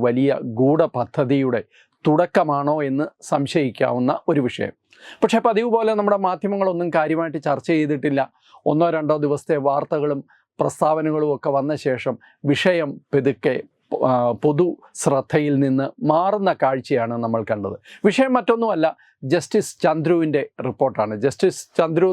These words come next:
നമുക്കെല്ലാവർക്കും അറിയാം, തമിഴ്നാട്ടിൽ അതിപ്രശസ്തനായ ഒരു ന്യായാധിപനായിരുന്നു. അതിനു മുമ്പ് അദ്ദേഹം വളരെ ഫേമസ്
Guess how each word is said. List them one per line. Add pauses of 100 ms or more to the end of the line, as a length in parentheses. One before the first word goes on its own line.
നമുക്കെല്ലാവർക്കും
അറിയാം, (360)
തമിഴ്നാട്ടിൽ (180)
അതിപ്രശസ്തനായ (180)
ഒരു (100)
ന്യായാധിപനായിരുന്നു. (380)
അതിനു
മുമ്പ്
അദ്ദേഹം
വളരെ (420)
ഫേമസ്